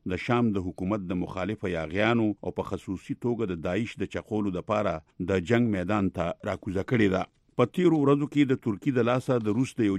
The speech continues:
جنگي هوایي جهاز په راغورځولو د ترکیې او د روس سفارتي تعلقات د خرابوالي انتهایی لاندې حد ته تللي دي. هر کله چې ترکیې د نیټو پوځي اتحاد یو اهم غړی دی، په دې سبب د ترکیې په سر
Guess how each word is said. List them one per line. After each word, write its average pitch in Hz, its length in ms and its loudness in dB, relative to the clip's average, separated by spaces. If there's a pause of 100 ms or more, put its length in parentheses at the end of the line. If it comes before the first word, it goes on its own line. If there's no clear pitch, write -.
جنگي 98 300 0
هوایي 98 260 0
جهاز 110 240 0
په 107 140 -2
راغورځولو 90 580 -2
د 95 160 -2
ترکیې 104 480 -6
او 92 140 -2
د 90 100 -4
روس 117 160 -8
سفارتي 87 560 -8
تعلقات 92 580 -2 (200)
د 87 100 -4
خرابوالي 104 580 0 (140)
انتهایی 101 420 -2 (120)
لاندې 104 320 -2
حد 107 120 -2 (160)
ته - 140 -8
تللي 92 260 -2
دي. 85 80 -4 (320)
هر 120 220 2
کله 131 180 2 (220)
چې - 180 -6
ترکیې 92 320 -4
د 107 120 2
نیټو 98 260 -2 (160)
پوځي 92 340 -2
اتحاد 95 460 -2
یو 90 80 -2 (160)
اهم 98 260 -2
غړی 113 280 0
دی، 113 100 0 (180)
په 90 140 0
دې 120 180 2
سبب 107 320 0
د 92 160 -8
ترکیې 87 320 -6
په 95 140 -4
سر 107 140 -2